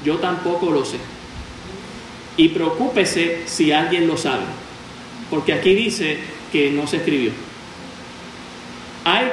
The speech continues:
cosas, hermanos, que Dios sí ha decidido revelarlas, está en la palabra de Dios. Y hay otras cosas que Dios no ha decidido revelarlas, no nos debe preocupar por ahora. No es la primera vez que esto sucede. Veamos la consistencia de Dios y vamos a Daniel capítulo ocho.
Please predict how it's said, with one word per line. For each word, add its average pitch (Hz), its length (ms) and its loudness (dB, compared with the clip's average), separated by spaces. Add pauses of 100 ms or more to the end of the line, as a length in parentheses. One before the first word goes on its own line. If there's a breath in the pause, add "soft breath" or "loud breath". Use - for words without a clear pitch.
cosas, 254 340 4
hermanos, 220 540 2 (160)
que 170 160 4
Dios 190 300 4
sí 202 160 2
ha 190 80 2
decidido 185 440 4
revelarlas, 170 760 0
está 143 240 -6
en 160 60 -2
la 160 120 -2
palabra 139 320 -2
de 143 140 0
Dios. 113 140 -4 (880)
Y 170 140 8
hay 185 220 8
otras 202 300 4
cosas 214 300 0
que 165 180 6
Dios 185 300 6 (100)
no 175 120 2
ha 170 80 4
decidido 170 460 6
revelarlas, 160 720 2 (320)
no 143 140 0
nos 156 160 0
debe 160 180 2
preocupar 151 520 0
por 139 140 -2
ahora. 117 260 -2 (1200)
No 196 280 6
es 262 120 4
la 254 160 4
primera 214 400 2
vez 214 160 2
que 214 100 0
esto 202 220 0
sucede. 185 520 0
Veamos 170 340 2
la 196 120 2
consistencia 185 720 0
de 165 120 2
Dios 214 320 2
y 170 60 4
vamos 156 260 0
a 170 100 0
Daniel 190 440 2
capítulo 156 500 0
ocho. 196 360 2